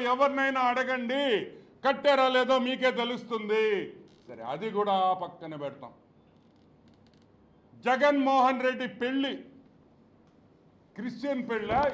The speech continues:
హిందూ పెళ్ళా? సాక్షాత్తు పరిశుద్ధ వివాహము, శుభముహూర్తము. ఇదిగోండి,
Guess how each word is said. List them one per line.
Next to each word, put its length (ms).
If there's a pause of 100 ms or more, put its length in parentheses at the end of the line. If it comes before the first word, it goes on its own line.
(140)
హిందూ 260 (120)
పెళ్ళా? 260 (1400)
సాక్షాత్తు 840 (2250)
పరిశుద్ధ 600
వివాహము, 760 (500)
శుభముహూర్తము. 1080 (1080)
ఇదిగోండి, 420